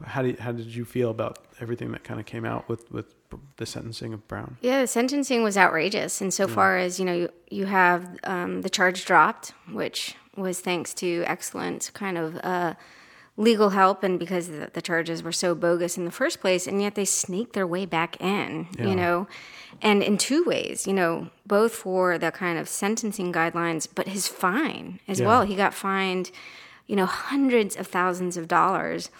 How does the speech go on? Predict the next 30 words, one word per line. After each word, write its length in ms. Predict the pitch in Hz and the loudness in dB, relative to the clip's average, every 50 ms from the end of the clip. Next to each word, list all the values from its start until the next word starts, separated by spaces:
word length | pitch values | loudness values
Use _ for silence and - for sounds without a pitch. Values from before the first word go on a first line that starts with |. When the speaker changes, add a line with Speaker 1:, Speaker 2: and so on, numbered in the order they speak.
| - - - - _ | -20 -20 -20 -20 _
Speaker 2:
He 160 | _ - 240 247 | _ 2 2 4
didn't 200 | 262 247 170 180 | 4 4 2 0
hack. 420 | - - 196 190 185 139 - - | 0 2 2 4 2 2 -2 -6
He 100 | - 214 | -4 0
didn't 220 | 214 214 196 - - | 0 2 0 0 2
ask 240 | - 185 190 202 - | 2 2 2 0 -2
them 140 | - 180 | -6 -6
to 120 | 175 - 175 | -6 -6 -6
hack. 280 | 175 185 170 170 - | -2 0 0 0 0
He 120 | - 208 196 | 0 -2 -2
wanted 460 | 196 202 190 185 185 175 170 165 165 | 0 0 2 2 2 0 -2 -4 -4
the 320 | 175 175 170 175 170 165 170 - - - - - _ - | -4 -2 0 0 -2 -2 -4 -10 -16 -20 -20 -20 _ -6
kind 120 | 220 202 185 165 | -4 -2 -2 -4
of 140 | 160 165 | -6 -6
journalistic 880 | - - 208 214 226 226 220 214 196 190 185 - - - 175 - - - | -4 -2 0 2 2 2 0 0 -2 -2 -4 -4 -4 -4 -4 -4 -6 -6
information. 1120 | - 190 190 185 - - 170 165 165 170 180 226 339 381 - - - - - 92 - - 185 - - - - - | -4 -4 -4 -4 -4 -6 -8 -6 -4 -2 -2 0 0 0 0 -2 -4 -4 -6 -6 -6 -8 -10 -10 -14 -20 -16 -12
In 80 | - 208 | -8 0
fact, 260 | - 220 190 - - | 2 2 2 2 -2
he 160 | - 226 226 | -4 -4 -2
had 160 | 220 214 196 - - - | -2 -2 -4 -6 -4 0
offered 400 | 165 180 196 214 - - 180 170 | 2 2 2 2 0 -4 -6 -4
to 120 | - 190 180 | -6 -6 -4
redact 800 | 165 175 165 151 - _ - 165 170 185 - - - - - - | -4 -4 -4 -6 -6 _ 0 2 2 2 0 -4 -8 -16 -18 -16
the 160 | - 190 196 | -8 -6 -4
names, 760 | 185 180 180 180 180 196 214 180 - 160 - - 196 - - - - - - - - - - _ | -2 0 0 0 0 0 -2 -2 -4 -6 -8 -8 -10 -10 -10 -12 -16 -20 -20 -20 -20 -20 -18 _
um, 400 | - 185 185 185 180 175 175 175 | -4 0 0 0 0 0 -2 -4
to 220 | - - - 190 180 | -4 -4 -4 -4 -4
kind 280 | 180 - 196 185 180 180 | -4 -4 -4 -2 -2 -2
of 260 | 165 160 165 - - | -4 -6 -8 -12 -16
protect 800 | - - 202 185 190 - - - - 262 - - - - - - | -8 -6 -6 -4 -4 -6 -2 0 0 0 0 -2 -8 -14 -14 -14